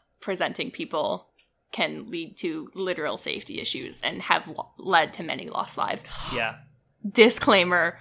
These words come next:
Speaker 1: mostly lost lives of people who do not look like Josie's white ass.
Speaker 2: I was gonna say, mostly that is an issue for black trans, um, issue for and about black trans women who are the targets of a lot of
Speaker 1: I would say that that is a danger for and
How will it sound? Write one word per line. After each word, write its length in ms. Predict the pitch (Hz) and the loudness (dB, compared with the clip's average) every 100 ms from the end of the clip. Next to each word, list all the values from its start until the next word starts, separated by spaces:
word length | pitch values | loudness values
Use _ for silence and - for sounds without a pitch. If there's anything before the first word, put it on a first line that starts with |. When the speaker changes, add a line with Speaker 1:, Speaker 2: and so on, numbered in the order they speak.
| - | -8
Speaker 1:
mostly 680 | 202 208 208 220 233 - 240 | 0 4 8 10 8 4 2
lost 380 | 196 190 180 - | 6 8 8 6
lives 260 | 180 170 - | 4 4 2
of 60 | |
people 220 | - 185 180 | -6 -4 -4
who 80 | |
do 100 | 175 | -2
not 240 | 160 151 - | 2 2 4
look 400 | 175 214 233 185 | 8 10 10 6
like 180 | 170 - | 0 2
Josie's 400 | 165 165 156 165 | 0 0 -2 -2
white 200 | 147 - | 0 4
ass. 420 | 110 107 - - | 6 6 6 6
Speaker 2:
I 100 | 143 | 6
was 140 | 139 | 4
gonna 220 | 139 127 120 | 0 0 0
say, 240 | 139 120 | 2 2
mostly 420 | 123 139 135 160 | 4 2 2 0
that 140 | 135 131 | 4 2
is 100 | 127 | 2
an 120 | 123 | 0
issue 300 | 127 123 127 | -2 -2 -2
for 180 | - 113 | -2 -2
black 380 | 107 123 131 - | 0 2 0 -4
trans, 320 | 156 135 131 | -4 -4 -2
um, 200 | 143 131 - | -4 -4 -2
issue 240 | 156 - | -2 -2
for 200 | - 147 | -2 0
and 80 | 135 | 0
about 320 | 123 117 - | 0 -4 -4
black 300 | - 127 123 | 0 2 2
trans 260 | - 123 113 | -4 -8 -6
women 340 | 113 113 113 - - | -8 -8 -10 -12 -10
who 320 | 120 110 107 - - _ _ 139 | -8 -8 -14 -20 -20 _ _ 2
are 420 | 120 113 110 110 _ - | 2 2 0 -6 _ -12
the 120 | 110 | -10
targets 420 | - 123 113 110 | -4 -2 -2 -4
of 140 | - 110 | -6 -6
a 40 | |
lot 320 | 117 110 104 | -4 -4 -4
of 120 | 120 117 | -2 2
Speaker 1:
I 60 | |
would 140 | 214 226 | 4 4
say 120 | 277 | 4
that 140 | 233 196 | 4 2
that 100 | 185 | 2
is 120 | 175 | 0
a 80 | 165 | -4
danger 580 | 160 180 160 156 - | -6 -6 -6 -8 -8
for 360 | - - - - | -6 -6 -4 -4
and 180 | 190 - | -6 -8